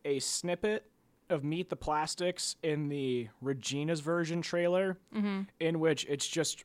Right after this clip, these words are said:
Speaker 1: Renee Rapp, presumably the, doing the Regina, uh, Regina George intro.
Speaker 2: Yeah.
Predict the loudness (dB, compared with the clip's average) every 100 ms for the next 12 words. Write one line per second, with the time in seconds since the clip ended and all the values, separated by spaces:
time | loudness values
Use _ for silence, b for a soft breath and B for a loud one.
0 | _ 0 0 0 0 0 0 -2 -4 -6
1 | -6 -4 -2 -2 -2 -2 0 0 0 -2
2 | -4 -4 -8 -4 -2 0 -2 -2 -2 -4
3 | -6 -8 -6 -4 -4 -4 -4 -2 0 0
4 | 2 2 2 -2 -4 -4 0 2 2 -2
5 | -8 _ _ -16 -10 -4 -6